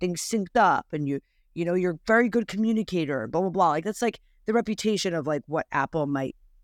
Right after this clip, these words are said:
be representative of. So I think that there's, uh, I think there's commonalities, um, there in terms of, like, champions and things like that. Like, they exist everywhere. I, I do think it's important to have it.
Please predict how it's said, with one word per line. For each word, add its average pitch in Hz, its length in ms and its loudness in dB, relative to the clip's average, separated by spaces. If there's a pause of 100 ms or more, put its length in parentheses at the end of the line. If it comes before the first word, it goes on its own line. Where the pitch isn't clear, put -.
(120)
be 180 100 0
representative 151 760 -2
of. - 260 -12 (140)
So - 140 -2
I 190 40 2
think 202 220 0
that 208 160 0
there's, 170 340 2
uh, 143 460 -2 (280)
I 170 80 -2
think 185 160 -2
there's 180 220 -2
commonalities, 151 1080 -2
um, 143 440 -8
there 170 300 2
in 143 100 -6
terms 151 200 -4
of, 147 60 -2
like, 143 160 -2
champions 139 720 -2
and 143 220 -4
things 147 180 0
like 143 200 -4
that. 139 220 -6
Like, 151 140 -4
they 160 120 -2
exist 156 360 -2
everywhere. 147 400 -2
I, 160 140 -2 (400)
I 180 100 2
do 196 260 0
think 180 540 -2
it's 165 140 -6
important 156 460 -4
to 147 40 -4
have 147 300 -2
it. 190 200 0